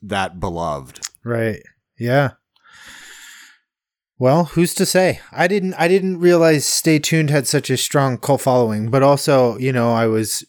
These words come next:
Speaker 2: shocked when I learned that people liked Full House. So.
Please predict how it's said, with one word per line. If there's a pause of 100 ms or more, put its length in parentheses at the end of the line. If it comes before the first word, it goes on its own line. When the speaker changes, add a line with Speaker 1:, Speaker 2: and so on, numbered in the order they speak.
Speaker 2:
shocked
when
I
learned
that
people
liked
Full
House. (420)
So.